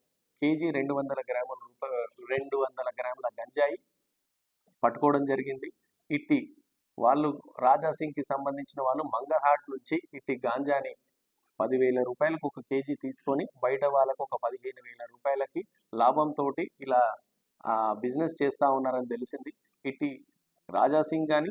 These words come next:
ఉప్పు లోకేశ్వర్ కానీ ఇట్టి కేజీ, ఆ, గాంజా ప్యాకెట్స్ని ఫిఫ్టీ గ్రామ్స్ గాంజా ప్యాకెట్గా మార్చి ముఖ్యంగా ఇబ్రహీంపట్నం, ఆదిబట్ల, వండర్ల, కొంగరకలన్ చుట్టుపక్కల ఉన్న విద్యార్థులని టార్గెట్ చేస్తూ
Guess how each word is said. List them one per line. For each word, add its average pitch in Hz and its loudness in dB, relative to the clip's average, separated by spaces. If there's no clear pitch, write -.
ఉప్పు 135 -2
లోకేశ్వర్ 147 -2
కానీ 143 -10
ఇట్టి 147 -4
కేజీ, 165 -4
ఆ, 113 2
గాంజా 151 4
ప్యాకెట్స్ని 143 0
ఫిఫ్టీ 165 -2
గ్రామ్స్ 147 -2
గాంజా 143 0
ప్యాకెట్గా 135 0
మార్చి 135 2
ముఖ్యంగా 147 4
ఇబ్రహీంపట్నం, 151 0
ఆదిబట్ల, 151 4
వండర్ల, 151 4
కొంగరకలన్ 147 2
చుట్టుపక్కల 147 2
ఉన్న 135 2
విద్యార్థులని 156 0
టార్గెట్ 143 2
చేస్తూ 151 -2